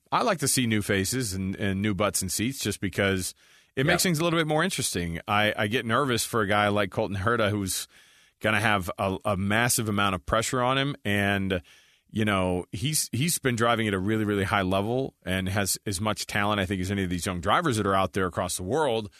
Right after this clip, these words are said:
Speaker 1: Uh, but the type of pressure that is with F one, I've, I, I have never seen in any other level of motorsport, and so it's gonna be interesting to see how he handles it, and, and hopefully AlphaTauri can, uh, can give him a good s-,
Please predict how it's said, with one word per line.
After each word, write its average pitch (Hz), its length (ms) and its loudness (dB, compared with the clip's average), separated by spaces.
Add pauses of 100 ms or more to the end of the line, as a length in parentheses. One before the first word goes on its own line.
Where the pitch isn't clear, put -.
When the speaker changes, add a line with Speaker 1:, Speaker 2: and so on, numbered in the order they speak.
(460)
Speaker 1:
Uh, 95 500 2
but 90 220 -8
the 143 100 -2
type 175 240 0
of 160 120 -6
pressure 139 460 0
that 104 200 -2
is 98 160 -4
with 104 180 -4
F 104 160 -2
one, 110 160 -2
I've, 90 260 -2
I, 98 200 -2
I 101 60 -4
have 95 280 -2
never 107 260 -2
seen 104 380 -4
in 90 160 -8
any 104 220 -4
other 92 180 -2
level 90 480 0
of 87 500 -4
motorsport, 98 680 -2
and 85 200 -8
so 87 460 -2 (460)
it's 110 240 -2
gonna 160 140 2
be 139 100 0
interesting 131 240 -2
to 95 60 -4
see 110 160 -2
how 101 160 2
he 98 80 0
handles 104 360 -2
it, 104 160 -4
and, 87 320 -6
and 85 200 -6
hopefully 90 520 -4 (480)
AlphaTauri 92 500 0
can, 82 220 -2
uh, 78 300 0
can 90 140 -6
give 87 120 0
him 85 60 -2
a 80 40 -4
good 76 160 -2
s-, - 140 -6